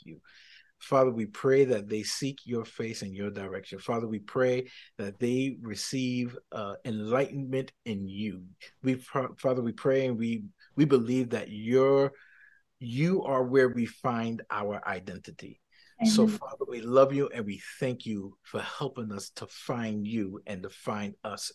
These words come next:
Speaker 1: in you. Lord, we love you and we bless you. Thank you for choosing us and thank you for using us. Be glorified in our hearts, our minds, and in our lives. Father God, in the name of Jesus, we pray. Amen.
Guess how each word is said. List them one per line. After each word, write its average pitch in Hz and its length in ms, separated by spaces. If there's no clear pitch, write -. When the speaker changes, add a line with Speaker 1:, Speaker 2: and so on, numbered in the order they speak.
Speaker 1:
in 110 220
you. 92 220
Lord, 120 300
we 117 100
love 123 240
you 123 60
and 113 80
we 107 100
bless 123 460
you. 117 80
Thank - 260
you 113 80
for - 140
choosing 135 500
us 131 160
and 107 220
thank 113 200
you 117 60
for 104 160
using 98 540
us. 87 200
Be 123 120
glorified 123 1120
in 101 120
our 95 140
hearts, 123 520
our 95 120
minds, 107 540
and 95 120
in 95 140
our 95 160
lives. 98 600
Father 127 300
God, 110 260
in 92 100
the 92 120
name 120 420
of 110 140
Jesus, 101 480
we 120 140
pray. - 500
Amen. - 400